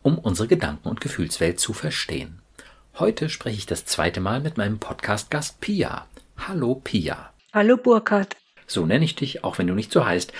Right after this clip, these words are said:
Speaker 1: denn du möchtest verständlicherweise anonym bleiben. Durch unser vorhergehendes Gespräch und das Wochenendseminar,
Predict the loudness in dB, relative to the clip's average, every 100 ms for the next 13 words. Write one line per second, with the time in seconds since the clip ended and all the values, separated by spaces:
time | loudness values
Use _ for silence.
0 | -8 0 4 6 4 2 -2 -2 0 0
1 | -2 -4 -2 0 0 0 2 4 4 2
2 | -2 -4 -6 -6 -8 -14 -14 -2 0 2
3 | 0 -2 -2 -2 -2 -2 -2 -2 -4 -6
4 | -4 -2 -2 0 2 2 0 -4 -6 -6
5 | -10 -4 -2 -2 -6 -12 -18 -20 _ 6
6 | 8 8 6 0 0 2 2 2 2 0
7 | -4 -2 0 0 0 0 0